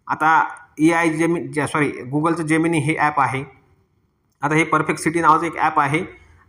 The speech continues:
Airtel-चं. जर तुमच्याकडे Airtel-चं कार्ड असेल, तर तुम्ही एक वर्षासाठी याचा मोफत उपयोग करू शकता.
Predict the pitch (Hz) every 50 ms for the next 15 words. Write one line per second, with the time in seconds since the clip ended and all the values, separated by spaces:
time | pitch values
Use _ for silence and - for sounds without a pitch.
0 | - 139 156 165 165 156 170 160 151 151 151 165 190 - - - 139 151 151 156
1 | 165 156 170 170 160 165 165 165 160 175 165 160 165 - - 160 165 160 147 156
2 | - 160 160 - - - - 156 151 165 165 165 151 160 175 165 165 165 160 165
3 | 147 151 143 160 156 165 170 - - 165 165 160 160 175 175 - - - 151 151
4 | 156 165 156 160 - 175 170 170 - 143 120 - -